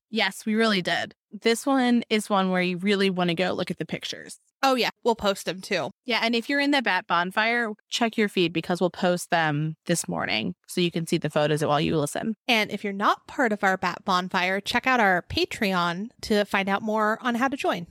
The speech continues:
Speaker 1: Yeah.
Speaker 2: So we thought it would be fun, kind of like what we did with our Sea Monsters episode,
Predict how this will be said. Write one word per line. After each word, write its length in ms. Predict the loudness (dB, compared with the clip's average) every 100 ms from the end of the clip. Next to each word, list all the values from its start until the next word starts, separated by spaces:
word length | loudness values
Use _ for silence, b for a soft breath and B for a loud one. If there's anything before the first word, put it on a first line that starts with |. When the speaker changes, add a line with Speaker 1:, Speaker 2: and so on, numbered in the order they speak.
| -4
Speaker 1:
Yeah. 280 | 0 0 -2 -12 _
Speaker 2:
So 340 | 0 0 -2
we 140 | -2 0
thought 180 | 2 2
it 60 |
would 140 | 2 0
be 100 | -2
fun, 540 | 2 2 2 -2 -10 -14 -8
kind 200 | -2 0
of 80 |
like 200 | 0 2
what 140 | 2 0
we 100 | 0
did 200 | 0 0
with 180 | 0 2
our 440 | 2 2 0 -4
Sea 220 | -4 0
Monsters 380 | 0 0 0 0
episode, 580 | 0 0 2 4 2